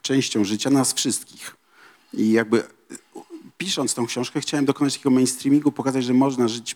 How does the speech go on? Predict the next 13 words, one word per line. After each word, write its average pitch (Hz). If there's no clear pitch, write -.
ze 101
sztuką -
blisko 98
i 110
że 117
to 135
dużo 151
daje. 95
I, 104
e, 87
i -
trochę, 139
e, -